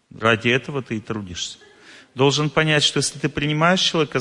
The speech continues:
начинаешь видеть в нём божественное, это значит, ты вне судьбы уже. Судьба действует через недостатки. Вот видишь недостатки в человеке, всё, ты попал под влияние судьбы.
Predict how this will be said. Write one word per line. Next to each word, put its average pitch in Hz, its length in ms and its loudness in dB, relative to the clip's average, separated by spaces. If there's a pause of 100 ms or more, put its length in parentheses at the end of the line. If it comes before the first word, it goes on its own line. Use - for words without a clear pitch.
начинаешь 139 600 -2
видеть 151 220 -6
в - 40 -8
нём 143 160 0
божественное, 143 600 0
это 127 140 -6
значит, 143 420 0
ты 143 100 -4
вне 147 240 2
судьбы 123 400 -4
уже. 98 340 -6 (1200)
Судьба 196 320 2
действует 196 500 -4
через - 580 -4 (360)
недостатки. 147 720 -4 (320)
Вот 127 160 -12
видишь 220 320 0
недостатки 156 580 0
в 117 60 -12
человеке, 110 400 -6
всё, 156 320 -4
ты 170 100 -16
попал 139 340 0
под 131 200 -4
влияние 123 280 0
судьбы. 110 440 -8